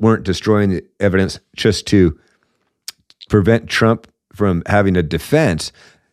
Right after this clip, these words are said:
because they didn't want anything to be favorable for him. But maybe they were destroying evidence that implicated others, including their communications with the White House. Uh,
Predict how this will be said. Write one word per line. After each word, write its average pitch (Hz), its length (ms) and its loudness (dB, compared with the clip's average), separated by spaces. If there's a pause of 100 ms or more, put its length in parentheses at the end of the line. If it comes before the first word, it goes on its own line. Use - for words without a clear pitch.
(180)
because 98 240 -2
they 101 60 2
didn't 104 180 2
want 104 160 0
anything 98 280 -2
to 76 40 -4
be 80 120 -4
favorable 123 400 2
for 90 260 -2
him. 87 180 -2 (220)
But 98 140 -4
maybe 113 540 0 (160)
they 104 140 0
were 104 320 2 (1040)
destroying 101 640 0 (500)
evidence 95 480 0 (180)
that 90 280 -2
implicated 92 720 -2
others, 85 380 -4 (600)
including 143 340 2
their 120 100 4
communications 101 680 0
with 90 100 -4
the 85 60 -4
White 98 180 0
House. 80 280 -4 (680)
Uh, 95 320 2